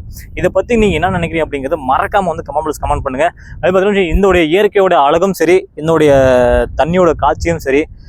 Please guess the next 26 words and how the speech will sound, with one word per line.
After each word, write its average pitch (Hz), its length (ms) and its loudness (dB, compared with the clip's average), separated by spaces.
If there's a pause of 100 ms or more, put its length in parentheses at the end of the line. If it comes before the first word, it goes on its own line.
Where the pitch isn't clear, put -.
(140)
இந்த 135 180 -2 (280)
டேமோட 156 480 2
உங்களுக்கு 135 540 2
ஏதோ 147 140 4 (140)
சொல்லணும் 160 260 0
கருத்து 143 300 -2
அப்படின்னா 127 240 -2 (100)
மறக்காம 143 420 0
உங்களுடைய 123 340 -4
கமெண்ட் 156 260 -2
பாக்ஸ்ல 139 180 -6
வந்து 139 160 -4
கமெண்ட் 131 160 -8
தட்டி 127 180 -6
விடுங்க. 127 200 -2 (480)
ஏன்னா 190 180 0 (120)
இந்த, 165 240 -4
இது 139 180 -4
எதுக்காகவோ 185 560 2
வீடியோஸ் 170 260 2
என்ன, 151 400 0
நான் 143 460 0
பல 147 180 0
முறை 170 240 -4
சொல்லிட்டே 151 220 -4
போலாம். 135 340 -2